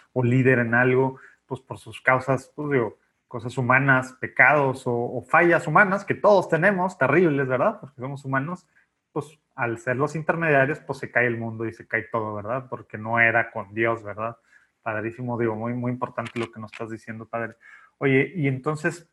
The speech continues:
como que a veces, pues decimos, pues los discípulos eran seguidores de Jesús, ¿no? Entonces, como que es bien fácil confundir seguidores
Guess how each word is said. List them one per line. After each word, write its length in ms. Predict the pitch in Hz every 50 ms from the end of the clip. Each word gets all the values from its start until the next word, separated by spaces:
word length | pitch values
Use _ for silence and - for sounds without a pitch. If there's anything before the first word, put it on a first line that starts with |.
| _ _ _
como 180 | - 135 131 -
que 80 | - 131
a 40 |
veces, 380 | 127 139 139 139 165 139 - - _ _ _ _
pues 160 | _ 123 117 -
decimos, 280 | - 139 131 127 127 -
pues 100 | - 120
los 120 | 110 113 104
discípulos 480 | 104 104 131 147 147 147 127 117 - -
eran 180 | 131 135 127
seguidores 560 | - - 117 98 104 107 117 127 131 110 - -
de 100 | 110 -
Jesús, 440 | _ _ - - 147 131 - -
¿no? 240 | - 113 147 175 _ _ _ - - - _
Entonces, 340 | _ _ 127 117 - 127 -
como 200 | - 127 120 120
que 80 | - 131
es 60 | 127
bien 160 | 143 143 135
fácil 340 | - 135 127 - 143 120 -
confundir 540 | - 120 110 107 - 120 110 110 127 131 127
seguidores 760 | - - 131 120 117 117 135 143 143 143 135 139 135 - -